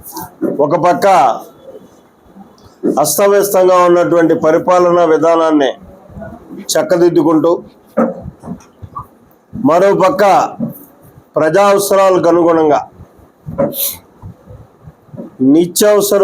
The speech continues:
వస్తువులుగా మారినటువంటి కొన్ని సమస్యల మీద అమలుకు దృష్టి పెట్టినటువంటి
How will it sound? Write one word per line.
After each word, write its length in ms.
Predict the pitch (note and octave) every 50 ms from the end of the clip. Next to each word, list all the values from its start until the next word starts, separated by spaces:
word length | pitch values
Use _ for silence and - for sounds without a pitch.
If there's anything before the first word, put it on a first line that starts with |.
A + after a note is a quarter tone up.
| F#3 F3+
వస్తువులుగా 560 | F3 E3+ F3+ F3 G3 F#3+ F#3+ F#3+ F#3 F3 F#3 F3+ E3+ D#3
మారినటువంటి 760 | D#3 E3 E3+ F3 F3 F3 F3 E3 D#3 D#3+ D#3 C#3+ A#2+ A2+ A#2 - - _ - - - _ _ _ _ _ _ _ _ _ _ _ - - - - - - _ _ _ _ _ - - - _ _ _ _ _ - - - _ _ _ _ - -
కొన్ని 200 | E3+ F3 F3+ F3 F3+ -
సమస్యల 420 | F3 E3+ F#3+ G3 - - G3 F#3+ F#3+ F#3 F3+
మీద 160 | F3 D#3 E3 D3+ C#3 A2+ G2 - - _ _ - - _ _ _ _ _ - - - - _ _ _ _ _ _ _ - - - - _ _ _ - _ - _ - - - - B3+ - C#3
అమలుకు 340 | E3+ G3 A3 A3+ A3+ G3+ G#3+ F3+ E3
దృష్టి 220 | E3+ D#3+ - - F#3 E3+
పెట్టినటువంటి 600 | F3 D#3 D3+ D#3 D#3 D3+ C#3 D3+ D3 C#3 C3+